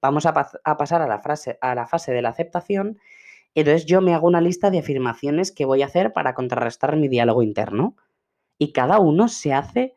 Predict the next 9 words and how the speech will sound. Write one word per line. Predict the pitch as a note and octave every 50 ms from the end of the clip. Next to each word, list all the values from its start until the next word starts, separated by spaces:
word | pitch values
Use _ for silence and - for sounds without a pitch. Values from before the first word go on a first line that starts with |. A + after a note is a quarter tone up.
| _ _ _ _
sus | - - - - G#3+ C4+ C4 - - _ -
afirmaciones. | D#3+ D#3 - D3 B2+ A#2+ A2 G#2 - - D#3+ F3 E3 C3+ B2 B2 -
Yo | D3+ D#3 E3+
es | F3 E3+ C3+
lo | C#3 C3
que | C3 B2+
te | B2
he | B2
dicho. | F3 G3 G3+ - - - B2+ B2+